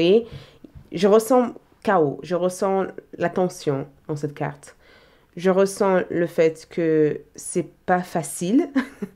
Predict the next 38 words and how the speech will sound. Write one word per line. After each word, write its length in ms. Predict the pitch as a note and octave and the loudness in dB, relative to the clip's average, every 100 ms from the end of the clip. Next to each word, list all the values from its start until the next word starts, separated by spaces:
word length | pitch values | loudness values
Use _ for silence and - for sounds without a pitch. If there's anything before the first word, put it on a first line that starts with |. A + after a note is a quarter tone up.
| - | -18
<laughs> 500 | - - _ _ - | -20 -20 _ _ -4
de 140 | F3 | 2
rester 840 | F#3 F#3 F#3 - F3+ F3 F3+ F3 - _ _ _ _ _ - | 4 4 0 -4 -2 0 0 -2 -8 _ _ _ _ _ 2
où 80 | F#3+ | 4
on 200 | F3 D#3 | 6 6
est, 320 | D3+ G#3+ A3+ - _ | 4 2 -2 -8 _
tel 220 | - E3+ - | 0 0 -2
qu'on 260 | - E3+ D3 | -2 0 2
est, 340 | D3 G#3+ B3+ - | 2 0 -2 -8
alors 260 | - D#3 D#3 | 0 2 2
que 120 | D#3 | 0
tout 380 | D3+ - F#3 - | -6 -8 -8 -4
est 40 | |
en 100 | D3 | -2
train 320 | D3 - E3+ D#3+ | -2 -4 -2 -2
de, 280 | D3+ E2 - - - _ _ _ _ _ - | -2 -4 -10 -18 -20 _ _ _ _ _ -10
de 100 | D#3+ | -4
s'écrouler, 540 | F#3+ F#3 - F3+ G#3+ | -2 -2 -2 2 2
en 180 | C4+ D#3 | 2 -2
fait, 220 | C#3+ - | -6 -6
de 20 | |
partout. 440 | D3+ D3 - C#3 - _ _ _ _ _ _ _ _ - | -4 -6 -6 -12 -12 _ _ _ _ _ _ _ _ -12
C'est 140 | E3+ | 0
une 100 | F#3 | 2
relation 640 | E3+ E3 D#3+ D#3 G3 A3+ | 4 4 2 0 -2 0
qui 160 | B3 F#3+ | -2 -8
peut 160 | F#3 E3+ | -4 0
être 340 | D#3 D#3 D#3 | 2 0 -4
des 160 | D3+ D3+ | -2 -4
fois, 540 | D3 E3 E3 G3+ F3+ | -4 -8 -6 -6 -8
euh, 60 | - | -10
chouette 480 | - - F3 A#3 - | -10 -2 0 0 -4
et 80 | D#3 | -8
des 160 | D3+ | -8
fois, 360 | D3+ - G#3 A#3+ | -8 -6 -4 -4
euh, 180 | E3+ E2+ - _ _ _ _ _ | -4 -6 -10 _ _ _ _ _
moins 180 | E3 F3 | -6 -4
chouette 560 | F3+ - C4 C4 - | -4 -6 -8 -8 -20